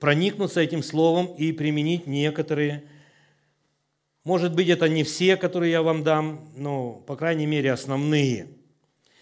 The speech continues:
И Бог, Он просто хочет, чтобы через исцеление, через, э, исцеление наших, нашего языка, наших уст,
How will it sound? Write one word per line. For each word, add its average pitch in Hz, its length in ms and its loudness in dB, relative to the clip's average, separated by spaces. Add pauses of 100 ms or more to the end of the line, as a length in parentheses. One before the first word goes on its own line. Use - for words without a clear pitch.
(220)
И 135 140 -2
Бог, 190 340 2
Он 156 160 0
просто 175 320 0
хочет, 165 400 0
чтобы 135 240 -4
через 135 520 -6
исцеление, 143 880 -2 (200)
через, 139 440 -6
э, 131 400 -8 (480)
исцеление 160 560 0
наших, 156 500 -4
нашего 147 360 -4
языка, 143 460 0
наших 143 440 -6
уст, 180 360 -4